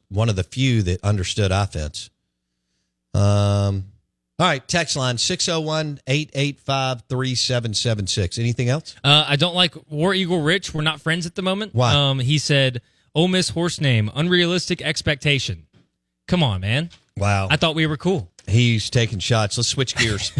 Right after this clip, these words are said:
Speaker 2: <laughs>
Speaker 1: Uh, all right, so enter in. Maybe you can win, and we'll pick out the best one. And you get, uh, six Russell's Reserve bourbon glasses, which are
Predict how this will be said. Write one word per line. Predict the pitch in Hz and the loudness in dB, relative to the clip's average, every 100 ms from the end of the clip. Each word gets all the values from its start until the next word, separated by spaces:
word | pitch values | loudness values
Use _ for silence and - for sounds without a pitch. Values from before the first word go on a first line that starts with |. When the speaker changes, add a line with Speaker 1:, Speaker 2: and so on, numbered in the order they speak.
| - - - | -4 -6 -4
Speaker 2:
<laughs> | 147 _ - 113 | -4 _ -6 0
Speaker 1:
Uh, | 120 120 | 0 2
all | |
right, | 123 117 | 0 -2
so | - 135 | -4 -4
enter | 131 156 156 | -2 0 0
in. | 143 143 139 120 | -2 -2 -4 -6
Maybe | 123 131 | -4 -2
you | 131 | -4
can | - 127 | -2 -2
win, | 120 120 120 104 - _ | 0 -2 -2 -6 -16 _
and | 107 107 107 107 | -4 0 0 -2
we'll | 104 120 | -2 0
pick | 123 120 | 0 2
out | 110 | -2
the | 104 | -2
best | 107 104 - | -2 -2 -2
one. | 104 101 98 - _ _ _ _ - | 0 0 -2 -6 _ _ _ _ -6
And | 104 104 | 0 2
you | 104 | 0
get, | 104 104 - | 0 -2 0
uh, | 104 95 | -2 0
six | - 135 120 - | 0 -2 -2 -4
Russell's | 107 110 - 107 95 - - | -2 -2 -2 -4 -6 -8 -10
Reserve | 101 95 107 104 101 90 _ _ _ - | -6 -4 -2 -2 -2 -6 _ _ _ -2
bourbon | 104 98 98 | 0 2 0
glasses, | 87 95 95 92 - 90 - - | 0 0 0 0 -2 -2 -4 -4
which | 90 90 92 | -4 -2 -2
are | 92 87 85 82 | 0 2 0 -2